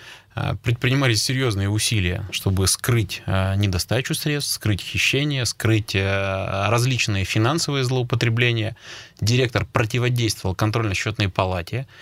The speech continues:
И только, м, вмешательство прокуратуры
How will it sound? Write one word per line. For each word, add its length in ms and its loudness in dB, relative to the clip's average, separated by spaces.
И 100 2
только, 440 2
м, 300 2
вмешательство 680 2
прокуратуры 760 0